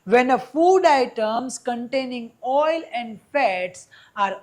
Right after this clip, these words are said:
oxidized, their smell and taste changes. So the food gets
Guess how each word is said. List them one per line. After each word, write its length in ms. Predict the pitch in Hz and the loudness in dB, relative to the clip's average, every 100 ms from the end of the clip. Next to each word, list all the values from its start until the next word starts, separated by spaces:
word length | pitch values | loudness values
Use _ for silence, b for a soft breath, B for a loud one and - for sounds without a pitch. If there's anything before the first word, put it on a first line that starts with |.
| 233 | -6
oxidized, 840 | 233 - 330 285 214 196 208 196 | -6 -8 -8 -4 -2 0 -2 -6
their 180 | 175 185 | -6 -6
smell 500 | 151 - 214 262 285 269 | -8 -12 -6 -4 -4 -4
and 200 | 240 190 185 | -8 -12 -4
taste 440 | 226 285 269 - _ _ _ _ | 2 2 0 -14 _ _ _ _
changes. 480 | - 392 339 202 196 - - _ _ _ _ _ | -2 0 -2 -6 -10 -14 -18 _ _ _ _ _
So 180 | - 269 | 0 2
the 160 | 233 208 | 2 0
food 540 | - 262 311 320 202 | -4 -2 -2 -2 -4
gets 440 | 220 233 285 - | 2 4 4 2